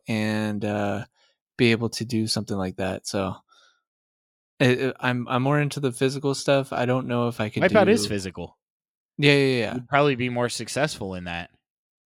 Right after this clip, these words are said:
Speaker 1: 'Cause I could swim?
Speaker 2: No, because you're gonna be faster than, I mean, if you look at half the people that go on that show, it's like,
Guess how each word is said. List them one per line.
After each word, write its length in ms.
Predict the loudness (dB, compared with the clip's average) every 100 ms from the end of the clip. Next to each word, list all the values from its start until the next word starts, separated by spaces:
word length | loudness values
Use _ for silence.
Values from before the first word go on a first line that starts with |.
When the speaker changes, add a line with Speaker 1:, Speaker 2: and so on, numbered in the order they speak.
| _ _ 0
Speaker 1:
'Cause 200 | 2 2
I 80 |
could 180 | 0 0
swim? 440 | 0 2 4 4 2 -6 -12 2
Speaker 2:
No, 200 | 6 6
because 280 | 4 0 2
you're 120 | 0
gonna 160 | 0
be 120 | -2 -2
faster 540 | -2 0 0 0 -2
than, 400 | -2 -4 -8 -14 -8
I 100 | -2
mean, 340 | 0 0 -4 -6
if 280 | -2 -2 2
you 160 | 2
look 180 | 4 2
at 120 | -2
half 260 | 0 0 0
the 80 | -6
people 380 | -4 -4 -2 -4
that 100 | -4
go 200 | -4 -2
on 160 | -2
that 220 | -4 -6 -6
show, 320 | 0 0 0
it's 160 | -6
like, 180 | -12 -12